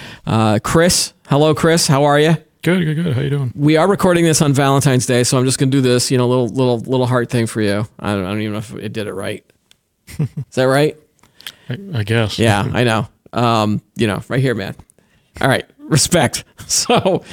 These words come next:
Speaker 1: the Wall Street Journal today, or yesterday, had a story about, uh,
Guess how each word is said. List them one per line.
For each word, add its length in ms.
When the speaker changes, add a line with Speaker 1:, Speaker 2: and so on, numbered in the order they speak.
Speaker 1:
the 100
Wall 240
Street 260
Journal 340
today, 540
or 160
yesterday, 600
had 180
a 60
story 440
about, 640
uh, 500